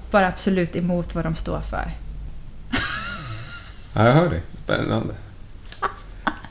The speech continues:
Speaker 2: Eh, men förutom politiken i Baboon Show, om vi går tillbaka till själva bandet. Ni är ju ute mycket och turnerar, reser
Speaker 1: Ja.
Speaker 2: mycket ihop, bor ihop. Eh,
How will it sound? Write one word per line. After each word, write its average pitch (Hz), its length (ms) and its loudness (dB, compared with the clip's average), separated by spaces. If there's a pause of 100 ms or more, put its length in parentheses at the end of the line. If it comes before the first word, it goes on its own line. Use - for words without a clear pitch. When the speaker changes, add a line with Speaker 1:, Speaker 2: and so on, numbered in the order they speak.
(680)
Speaker 2:
Eh, 147 320 8
men 165 200 12
förutom 185 340 10
politiken 175 520 10
i 120 80 10
Baboon 113 340 10
Show, 101 240 6 (260)
om 131 120 2
vi 127 140 8 (180)
går 123 140 8
tillbaka 123 240 8
till - 100 0
själva 117 160 10
bandet. 120 400 8
Ni 139 120 10
är 147 40 12
ju 147 180 12
ute 139 140 6
mycket 143 240 10
och 131 60 8
turnerar, 131 400 10
reser 127 300 10
Speaker 1:
Ja. 117 60 12
Speaker 2:
mycket - 140 8
ihop, 117 320 8
bor 120 320 10
ihop. 117 600 4
Eh, 110 60 4